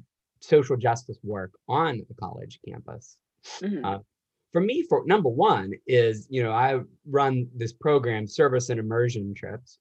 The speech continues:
Speaker 1: right? You know, would, you know, in a previous iteration used to be called mission trips back in the day, right? And it is, I mean, and Appalachia is home to a lot of these kinds of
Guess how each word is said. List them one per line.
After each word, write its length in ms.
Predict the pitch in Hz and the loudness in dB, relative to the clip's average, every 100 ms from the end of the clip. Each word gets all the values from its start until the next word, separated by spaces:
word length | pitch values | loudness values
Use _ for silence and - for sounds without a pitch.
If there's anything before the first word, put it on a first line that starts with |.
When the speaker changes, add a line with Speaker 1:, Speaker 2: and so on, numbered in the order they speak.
| 101 | -14
Speaker 1:
right? 320 | 95 104 110 | -10 -10 -10
You 160 | 110 | -8
know, 60 | 104 | -8
would, 180 | 107 104 _ | -8 -10 _
you 240 | 131 127 127 | -14 -6 -4
know, 260 | 107 113 | -2 -4
in 140 | 120 113 | -4 -6
a 40 | |
previous 640 | - 147 131 127 117 110 - | -4 -4 0 2 2 0 -4
iteration 600 | 117 110 107 110 123 107 | -2 0 -2 -6 -8 -8
used 180 | 110 - | -8 -12
to 60 | 107 | -12
be 100 | 101 | -10
called 360 | 117 104 98 98 | -4 -4 -4 -6
mission 460 | 135 131 139 - 104 | -4 0 0 -2 -8
trips 380 | - 98 101 - | -8 -8 -10 -14
back 220 | 95 92 - | -12 -12 -12
in 100 | 98 | -14
the 80 | 92 | -12
day, 320 | 85 87 113 _ _ _ _ _ | -12 -12 -14 _ _ _ _ _
right? 260 | 120 117 131 | -2 0 0
And 120 | 170 | 2
it 100 | 180 | 6
is, 200 | 220 175 | 6 6
I 40 | 117 | 2
mean, 220 | 147 143 | 2 2
and 160 | 139 131 | 0 -2
Appalachia 680 | 135 156 156 151 160 170 147 | -2 0 0 0 0 2 2
is 120 | 135 | 2
home 240 | 139 185 214 | 0 -2 -2
to 100 | 120 | -4
a 60 | |
lot 240 | 101 95 98 | -4 -6 -10
of 80 | 98 | -12
these 320 | 90 101 - _ _ | -14 -16 -20 _ _
kinds 320 | - 113 104 104 | -6 -4 -4 -4
of 280 | 95 95 | -6 -8